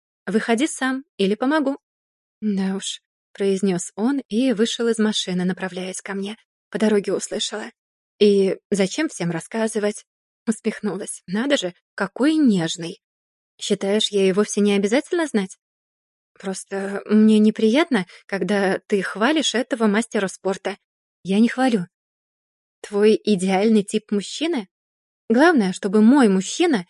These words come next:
не получал по морде от всех желающих». «Ну, я могу и записаться на восточные единоборства».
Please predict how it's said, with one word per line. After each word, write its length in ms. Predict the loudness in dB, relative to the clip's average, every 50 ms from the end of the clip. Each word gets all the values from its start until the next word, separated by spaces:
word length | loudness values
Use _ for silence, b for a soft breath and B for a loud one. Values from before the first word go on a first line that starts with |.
| _ _ _ _
не 180 | 8 8 8 8
получал 600 | 8 6 6 6 4 2 0 0 2 2 2 2
по 140 | 2 2 2
морде 560 | 4 4 6 4 4 4 2 2 2 0 -2 -4
от 160 | -4 -4 -4
всех 280 | -4 0 0 2 2 2
желающих». 760 | 0 0 0 2 2 0 0 -2 -2 -4 -6 -6 -6 -12 _ _ _ _ _ _ _ _ _ _ _ _ _ _ _ _ _
«Ну, 400 | -6 -6 -2 0 0 0 2 2
я 440 | 0 0 0 0 0 0 -2 -2 -2 0
могу 320 | 0 2 2 2 2 0
и 60 | 0
записаться 920 | 0 -2 -4 -6 -8 -8 -4 -4 -4 -4 -6 -8 -6 -4 -4 -4 -6 -6 -10
на 500 | -8 -2 2 2 4 4 4 2 2 2
восточные 520 | 2 0 0 -2 -4 -2 0 2 2 4
единоборства». 800 | 4 4 4 4 4 4 2 2 0 -4 -6 -10 -10 -10 -10